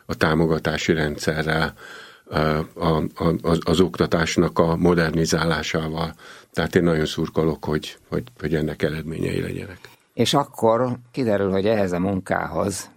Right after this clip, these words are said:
Speaker 2: nagyon fontos, és nagyon illik az a bibliai idézet, amit most választottál a beszélgetésünkhöz.
Speaker 1: Én azt a, azt az idézetet, ö, választottam, hogy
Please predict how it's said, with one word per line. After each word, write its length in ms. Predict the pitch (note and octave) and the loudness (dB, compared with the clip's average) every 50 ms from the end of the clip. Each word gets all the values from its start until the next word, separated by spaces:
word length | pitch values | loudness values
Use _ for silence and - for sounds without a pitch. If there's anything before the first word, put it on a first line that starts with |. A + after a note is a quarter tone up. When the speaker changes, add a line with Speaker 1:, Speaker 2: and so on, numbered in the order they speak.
| _ _ - _ _ _ _ _ _ | _ _ -20 _ _ _ _ _ _
Speaker 2:
nagyon 340 | - G#2+ G#2 F#2 F2 E2+ D#2+ | 2 4 4 4 4 2 2
fontos, 600 | - - G2+ F#2+ F#2 F2 - F#2 F2+ - - - | 2 2 2 2 2 2 2 2 2 2 0 0
és 180 | - E2+ E2 - | 0 0 4 4
nagyon 300 | - G#2 G#2 F#2+ F#2 F2 | 4 4 4 4 2 2
illik 420 | F2+ F#2+ G2+ F#2 E2 D#2 - - | 4 4 4 4 4 2 2 2
az 120 | G2 E2 - | 2 2 2
a 60 | D#2+ | 2
bibliai 480 | D#2 D#2+ E2 D2+ D#2 D#2 D2 D2 D2+ D2+ | 2 2 2 4 4 4 4 4 2 2
idézet, 440 | D2 D2+ D2 C#2+ C#2+ D2+ D2 - | 2 2 0 2 2 0 2 2
amit 280 | - D#2 D2+ D2 C#2+ - | 0 0 2 -2 -2 -2
most 180 | D2+ C#2 - - | -2 -2 0 0
választottál 840 | - - C#2 C#2 C#2+ - - - E2 - - - C#2+ C#2 C2+ - - | 0 0 0 0 -2 -4 -6 -8 -10 -4 -2 0 0 0 -2 -6 -8
a 80 | - D#2+ | -8 -4
beszélgetésünkhöz. 1200 | D#2+ - D2+ - - - - - C#2 C#2 - - - - - C#2 C#2 - - - D#2 D#2 - - - - _ | -2 -2 0 0 0 0 0 0 0 0 0 -2 0 0 0 0 -2 -2 -4 -4 -4 -4 -6 -12 -20 -20 _
Speaker 1:
Én 160 | _ G2 F#2+ G2+ | _ 2 2 4
azt 300 | G2+ G2 F#2+ - - - | 2 2 0 0 0 0
a, 220 | G2 F#2 F#2 F2+ - - _ _ _ _ | 0 0 -2 -4 -8 -14 _ _ _ _
azt 260 | - G2+ F#2 - - | -2 -2 -2 0 -2
az 100 | F#2+ - | 0 0
idézetet, 760 | F#2+ F2 F2 F#2 F2 E2+ F#2+ F2 F2 - F2+ F2 - - - | 2 2 4 2 2 2 2 2 2 2 0 0 -2 -2 0
ö, 280 | G#2 F#2 F#2 F2+ F2+ F2 F#2 - F2 G2 | 2 2 4 4 2 0 -2 -4 -4 0
választottam, 1000 | F#2 F#2+ G2 G2 F#2 E2+ E2+ - - F#2+ E2+ - - - F#2+ G2+ A2 A#2+ A#2+ A#2+ A#2+ - - - | 0 2 2 4 2 0 0 0 -2 -2 -2 0 0 0 2 2 2 2 0 -2 -4 -10 -6 0
hogy 540 | F2+ F2 F2 F2 F2 F2 E2+ E2+ - - | 2 2 4 4 2 2 0 -2 -8 -16